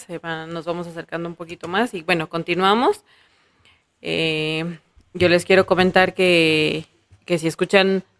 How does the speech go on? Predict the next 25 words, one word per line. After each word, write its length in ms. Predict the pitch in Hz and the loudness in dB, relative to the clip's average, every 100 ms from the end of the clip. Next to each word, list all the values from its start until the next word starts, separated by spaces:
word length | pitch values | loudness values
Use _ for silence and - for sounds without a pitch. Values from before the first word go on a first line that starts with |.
| _ | _
su 180 | - 170 | -4 0
pregunta 680 | 175 170 185 208 220 196 180 | 2 4 6 4 4 4 2
salteada 460 | 175 160 175 180 | 0 4 6 6
con 180 | 180 170 | 4 2
otra 300 | 175 - 185 | 0 2 4
de 60 | 175 | 4
acuerdo 380 | 165 170 175 | 4 4 6
a, 240 | 185 165 151 | 6 6 4
a, 340 | - 147 143 | 2 0 0
a 60 | 151 | -2
cómo 260 | - 165 | -2 0
las 280 | 190 180 - | 2 2 0
enviaron, 580 | 156 160 180 214 294 381 - _ - - _ | -4 2 4 4 2 0 -4 _ -20 -20 _
es 140 | - 156 | -12 -4
porque 300 | 165 165 165 | -2 2 2
tratamos 500 | 156 156 165 175 185 | 2 0 2 2 4
de, 340 | 180 165 147 147 - _ _ | 6 6 4 -2 -14 _ _
de 140 | - 151 | -2 -2
acomodarlas 960 | - 156 156 160 156 180 208 214 208 | 0 0 4 4 4 4 4 4 2
de 80 | 180 | 0
una 160 | 175 185 | 2 2
manera 400 | 196 175 170 170 | 2 2 0 -2
que 140 | 180 | -6
fueran 360 | - 185 170 165 | -2 2 2 2
relacionadas 880 | 175 170 - 170 160 160 165 - | 0 0 -2 -4 0 0 -2 -6